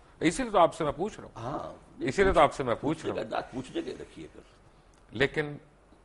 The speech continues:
Speaker 1: इसका मतलब है कि हमारा right तो कोई नहीं हुआ ना
Speaker 2: किस
Speaker 1: बैतुल
Speaker 2: पर?
Speaker 1: कुद-, बैतुल कुद्स पे।
Speaker 2: बैतुल कुद्स पर ये
Speaker 1: इखलाकी
Speaker 2: है कि
Speaker 1: राइट
Speaker 2: जो
Speaker 1: है ना।
Speaker 2: वहाँ के लोग हैं, उनका right है, उनको जो है वहाँ से displace किया गया है, ज्यादती की गई है,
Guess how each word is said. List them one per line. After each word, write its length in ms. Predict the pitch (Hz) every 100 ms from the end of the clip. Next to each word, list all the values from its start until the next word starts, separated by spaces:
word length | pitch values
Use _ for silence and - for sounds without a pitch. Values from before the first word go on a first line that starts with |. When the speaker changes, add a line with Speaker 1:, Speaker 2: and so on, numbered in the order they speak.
| _ _ -
Speaker 1:
इसका 220 | 127 151
मतलब 340 | 139 135 143
है 140 | 135 139
कि 120 | 135
हमारा 400 | 131 117 120 127
right 400 | 113 107 139 -
तो 80 | 135
कोई 220 | - 131
नहीं 120 | 123 113
हुआ 180 | 98
ना 80 | 110
Speaker 2:
किस 120 | -
Speaker 1:
बैतुल 160 | 107 110
Speaker 2:
पर? 80 | -
Speaker 1:
कुद-, 180 | 101 101
बैतुल 280 | 117 -
कुद्स 260 | 98 98 -
पे। 180 | - 98
Speaker 2:
बैतुल 240 | 135 - 170
कुद्स 340 | 175 170 -
पर 180 | - 160
ये 200 | 107 107
Speaker 1:
इखलाकी 360 | - 180 180
Speaker 2:
है 60 | 214
कि 60 | 139
Speaker 1:
राइट 140 | 107
Speaker 2:
जो 60 | 113
Speaker 1:
है 60 |
ना। 60 | 151
Speaker 2:
वहाँ 240 | 151 214 175
के 120 | 180 127
लोग 420 | 107 101 104 - -
हैं, 380 | 90 110 123 - 135
उनका 380 | 170 - 107
right 420 | 95 78 87 - -
है, 380 | 73 78 90 90 - - - - 123
उनको 340 | 131 127 113
जो 160 | 98 90
है 120 | 104
वहाँ 320 | 87 85 95
से 360 | 92 - 76 - - -
displace 500 | 107 - - 104 -
किया 260 | - - 71
गया 340 | - 78 73
है, 320 | 73 80 101
ज्यादती 440 | - 87 80 - 90
की 200 | - 78
गई 320 | - - -
है, 240 | - 92